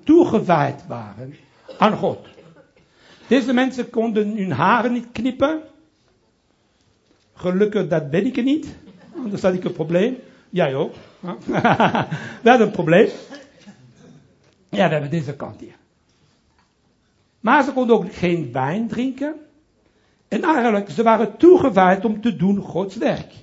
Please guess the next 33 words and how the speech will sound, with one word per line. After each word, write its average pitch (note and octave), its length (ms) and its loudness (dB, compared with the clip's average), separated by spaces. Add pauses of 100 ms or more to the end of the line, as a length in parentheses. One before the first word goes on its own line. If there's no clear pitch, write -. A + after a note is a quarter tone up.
(240)
Eén C4 300 2
van A3 160 -2
de G3 100 -2
meest F3+ 320 -6
bekend F#3 440 -4
is - 200 -14
Si-, G3 180 -10
Simpson. C3 580 -8 (920)
Ook A3 200 2
al G3 120 4
ze D3+ 80 -2
heeft F3+ 120 0
niet G#3+ 160 -4
altijd G3 380 2
geleefd F3+ 460 -2
als D#3 260 -4
de D#3+ 120 -4
beste F3 640 -2 (520)
voorbeeld E3 760 4
van. B2 260 -2 (1500)
Maar G3+ 120 0
de G#3+ 60 -2
Bijbel A4 260 2
zegt F#3 300 -4
dat A#3 180 -4
die - 440 -2
God - 400 0
heeft B3 400 0
mensen D#4 340 0
gevraagd F#3+ 460 2
om G3+ 100 -4
te A#3+ 80 -4
profeteren. B3 800 -2